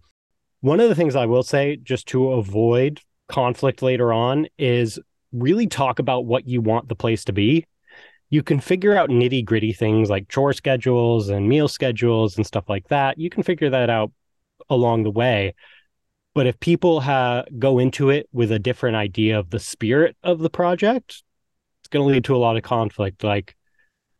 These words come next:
the example I'll use is when we, the, the farm we bought has one big farm or medium-sized farmhouse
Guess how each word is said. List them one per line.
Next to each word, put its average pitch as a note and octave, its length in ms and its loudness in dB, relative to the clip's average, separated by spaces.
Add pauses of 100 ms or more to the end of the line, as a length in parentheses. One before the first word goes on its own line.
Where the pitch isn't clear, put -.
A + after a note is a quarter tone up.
the B2 100 2
example C3+ 340 0
I'll B2+ 100 4
use A#2 220 2
is G#2+ 120 -2
when A#2 200 0
we, A2 220 0 (300)
the, B2 160 -2 (180)
the C3+ 120 0
farm F#3 280 0
we C#3 120 2
bought B2 320 0
has G#2+ 200 -4
one A#2+ 300 2
big A2+ 240 -2
farm A2+ 440 -2
or A#2+ 120 -10 (340)
medium-sized B2 680 0
farmhouse A#2+ 680 -2